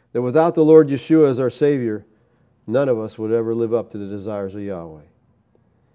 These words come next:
Without Yeshua, we all tend to worship and serve the creature. Thank God for a Savior who saves completely, and it's him who delivers us, not ourselves.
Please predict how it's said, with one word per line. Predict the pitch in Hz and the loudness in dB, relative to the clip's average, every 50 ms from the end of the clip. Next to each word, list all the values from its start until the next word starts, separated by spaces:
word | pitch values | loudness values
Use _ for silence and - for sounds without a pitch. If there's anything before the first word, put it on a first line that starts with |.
| _ _ _ _ _ | _ _ _ _ _
Without | 107 101 139 147 147 | -4 -2 0 0 0
Yeshua, | 143 143 131 - - - 185 185 156 117 92 85 - _ _ _ _ _ | 0 -4 -4 -6 -4 2 4 4 4 4 0 -4 -12 _ _ _ _ _
we | - 117 120 | -4 -2 0
all | 131 139 131 | 0 0 0
tend | 135 - 147 135 | 0 -2 0 0
to | 123 120 | 0 -2
worship | 113 127 147 151 - - 151 127 | 2 2 2 2 2 -2 -4 -4
and | 123 120 113 | -4 -6 -6
serve | - 143 135 131 120 | -4 -4 -4 -4 -4
the | 107 110 | -6 -10
creature. | - - - 156 156 143 - - 120 107 101 98 - _ _ _ _ _ _ _ | -10 -2 0 0 0 0 -2 -6 -8 -8 -8 -10 -14 _ _ _ _ _ _ _
Thank | 127 127 131 123 | -6 -6 -4 -4
God | - 139 131 127 117 | -2 -2 -2 -2 -4
for | - 120 110 | -6 -8 -10
a | |
Savior | 107 - - 143 139 135 120 120 | -8 -4 -2 -2 0 0 -2 -4
who | 113 110 107 | -6 -8 -8
saves | - - 131 123 120 110 - | -6 -4 -4 -4 -4 -6 -10
completely, | - 107 - - - 135 135 131 113 110 104 | -14 -18 -14 -6 -4 -2 -2 -2 -4 -6 -8
and | 101 101 101 | -10 -10 -12
it's | 98 85 - - | -14 -16 -10 -2
him | - 151 160 156 123 107 98 92 - _ _ _ _ _ _ | 0 2 4 4 2 0 -4 -10 -16 _ _ _ _ _ _
who | 123 117 | -8 -6
delivers | 101 117 107 113 123 131 120 107 107 101 95 | -4 -4 -2 -2 -2 -2 -2 -2 -6 -8 -10
us, | 95 87 78 82 - - _ _ _ _ _ _ _ _ _ - | -12 -14 -16 -16 -20 -20 _ _ _ _ _ _ _ _ _ -10
not | 107 110 113 113 113 113 - | -8 -6 -6 -6 -6 -8 -10
ourselves. | 110 104 98 - - - 117 101 90 80 73 - - _ | -12 -12 -12 -12 -8 -8 -6 -6 -8 -10 -16 -20 -20 _